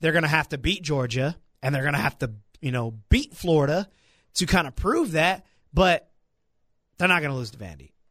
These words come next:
And if they do, I'll be shocked. And if they do, it'll, it'll probably,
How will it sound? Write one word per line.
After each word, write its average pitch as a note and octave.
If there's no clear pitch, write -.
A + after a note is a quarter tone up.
And F3+
if F3
they F#3+
do, A#3+
I'll F3
be D#3+
shocked. -
And D3+
if C3
they E3+
do, A3+
it'll, F3
it'll E3+
probably, F3+